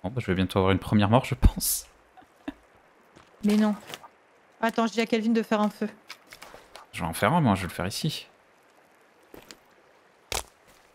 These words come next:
Speaker 1: Hop. C'est juste que,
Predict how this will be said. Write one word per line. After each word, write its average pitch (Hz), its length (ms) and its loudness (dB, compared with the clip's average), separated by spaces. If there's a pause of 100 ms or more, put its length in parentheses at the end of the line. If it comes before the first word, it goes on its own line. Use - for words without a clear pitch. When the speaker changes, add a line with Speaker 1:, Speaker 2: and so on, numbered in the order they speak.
(440)
Speaker 1:
Hop. 135 100 -6 (2750)
C'est 110 100 2
juste - 120 0
que, 107 240 6